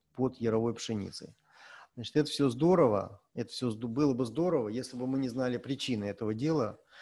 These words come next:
А главная причина состоит в том, что у нас состоялся грандиозный,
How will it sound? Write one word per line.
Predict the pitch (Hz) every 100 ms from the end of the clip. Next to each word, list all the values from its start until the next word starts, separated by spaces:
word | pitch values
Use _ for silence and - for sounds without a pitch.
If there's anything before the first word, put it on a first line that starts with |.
| - - -
А | 117
главная | 120 143 139
причина | 123 123 - 160 147
состоит | - 110 127 123
в | -
том, | 160 156
что | -
у | 120
нас | 127 127
состоялся | - 131 123 113 107
грандиозный, | 117 113 127 131 117 117 123 101